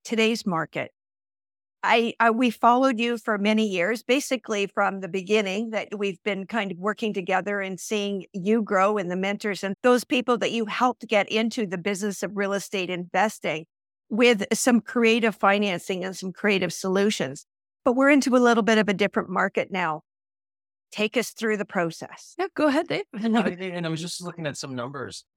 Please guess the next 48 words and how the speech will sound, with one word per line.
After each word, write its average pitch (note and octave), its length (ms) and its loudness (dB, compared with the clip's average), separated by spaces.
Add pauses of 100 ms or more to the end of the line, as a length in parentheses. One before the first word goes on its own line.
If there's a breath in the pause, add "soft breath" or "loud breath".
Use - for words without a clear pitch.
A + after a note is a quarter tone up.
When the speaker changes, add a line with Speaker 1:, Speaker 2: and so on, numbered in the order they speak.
Speaker 3:
Basically, G#3 920 -6 (300 loud breath)
the D#3 80 -20
process C4 500 -4
is F#3 100 -4
still E3+ 280 -6
the E3 80 -6
same. B2+ 500 -4
It, - 320 -16
it, - 300 -16 (500)
it's D#3 220 -2
just F3+ 160 -4
the D3+ 120 -2
interest C3 360 -6
rates, F2 280 -10
right? A2 280 -4 (520)
But D#3+ 120 4
it's F3 180 0
nothing G3 340 -8
new C#3+ 140 -4
to C#3+ 80 -4
Mel A#2+ 260 -4
and A#2+ 120 -6
I. F2+ 120 -6
Like, F#2+ 160 -12
we've B2 160 -10
always E3 360 -12
paid C3+ 340 -14
higher B2 380 -8
interest A#2 480 -12
rate. A2 160 -12 (140)
When A2 180 -20
people B2 260 -14
say, A2+ 340 -12 (600)
"I'm G#2 100 -10
getting A#2 240 -10
mortgages A2 540 -10
now G#2+ 220 -8
in G#2+ 60 -10
the G#2+ 180 -12
eight A#2 220 -16
percent A2 600 -14
range," A2 600 -10
so D3 200 -4
were D3+ 220 0
we D3+ 200 4
in A#2 80 0
twenty C3 280 -2
twenty, B2 360 -4